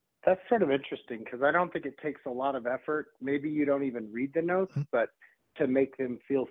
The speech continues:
Speaker 1: special, I don't think it takes a lot of effort, like, because the notes come in, I think, most times pretty detailed. So it depends on the day. Sometimes I feel like a doctor and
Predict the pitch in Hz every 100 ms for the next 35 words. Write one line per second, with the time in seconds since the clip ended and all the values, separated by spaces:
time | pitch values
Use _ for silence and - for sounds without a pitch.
0 | _ 120 127 - 160 127 127 127 117 -
1 | 131 - 120 113 113 107 113 - 120 104
2 | 104 - _ _ _ _ _ _ 147 143
3 | 165 147 165 185 208 - 170 151 147 135
4 | 127 151 139 _ 147 165 165 175 139 127
5 | - 156 120 110 131 - 123 110 107 -
6 | - _ _ _ _ 147 135 127 120 -
7 | 151 - 151 - - 180 175 165 147 139
8 | 120 127 123 101 104 _ _ _ _ -
9 | 156 147 - 147 143 131 143 131 131 110
10 | 120 123 - 120 113 110 110